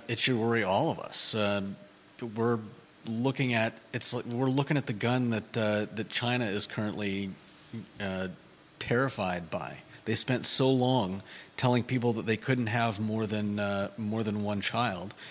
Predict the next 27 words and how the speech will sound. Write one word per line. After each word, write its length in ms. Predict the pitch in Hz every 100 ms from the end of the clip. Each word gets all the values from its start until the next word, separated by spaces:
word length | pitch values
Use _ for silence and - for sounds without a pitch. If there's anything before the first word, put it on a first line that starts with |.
| - -
and 180 | 104 104
now 180 | 107 123
they're 120 | 120
looking 400 | 117 117 117 110
at 220 | 107 107 -
a, 320 | 107 104 104
uh, 240 | 101 98 98 - -
population 640 | 117 120 107 107 117 113
decline 600 | 104 - - 92 92 98 - - - -
that's 220 | 98 - - - - - -
gonna 440 | - 110 104 101 92 - - - - - - - - - - -
have 360 | - 110 107 - -
a, 360 | 104 101 98 95
a 80 | 110
massive 400 | 107 123 135 107
effect 500 | 92 - 95 92 - - - - - -
on 260 | 107 107
their, 380 | 104 98 98 98 - -
on 160 | - 101
their 140 | 101
economy. 500 | 101 - 120 117 - - - - - - - -
And 560 | 107 104 101 101 101 98 -
I 80 | 104
think 220 | 117 110
the 100 | 107
United 320 | 107 104 107
States 460 | - 123 123 120